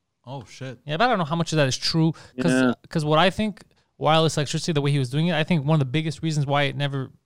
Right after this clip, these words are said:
Speaker 2: continued at the time is 'cause
Speaker 1: Dangerous.
Speaker 2: it's fucking dangerous.
Speaker 1: Mm.
Speaker 3: Yeah. If it's wireless, you're gonna kill everyone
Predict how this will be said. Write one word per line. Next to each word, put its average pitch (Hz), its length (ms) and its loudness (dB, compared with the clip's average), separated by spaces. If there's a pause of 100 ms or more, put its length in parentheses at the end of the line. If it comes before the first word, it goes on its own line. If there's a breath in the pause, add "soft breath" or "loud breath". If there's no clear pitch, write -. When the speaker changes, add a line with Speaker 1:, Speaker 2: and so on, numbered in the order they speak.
(460)
Speaker 2:
continued 160 400 2
at 175 60 4
the 170 60 0
time 185 280 0
is 190 60 -10
'cause - 180 -20
Speaker 1:
Dangerous. 127 220 -4
Speaker 2:
it's 185 140 -2
fucking 330 340 2
dangerous. 277 520 4 (160)
Speaker 1:
Mm. 135 240 -12
Speaker 3:
Yeah. 214 380 6 (360)
If 202 180 2
it's 277 220 2
wireless, 170 640 2
you're 202 120 2
gonna 240 220 2
kill 196 560 0 (160)
everyone 170 720 0